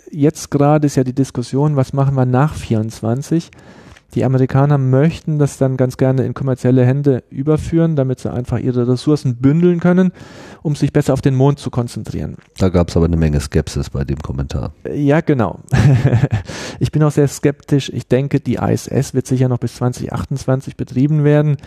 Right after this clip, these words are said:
Speaker 1: Kann sie aus Ingenieurssicht auch ohne Probleme.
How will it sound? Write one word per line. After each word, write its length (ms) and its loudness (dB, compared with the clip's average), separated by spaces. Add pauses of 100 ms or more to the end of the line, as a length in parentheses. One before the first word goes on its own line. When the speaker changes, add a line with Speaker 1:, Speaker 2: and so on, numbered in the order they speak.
(320)
Speaker 1:
Kann 200 0
sie 140 2
aus 340 -4
Ingenieurssicht 800 -4
auch 140 -6
ohne 220 -2
Probleme. 540 2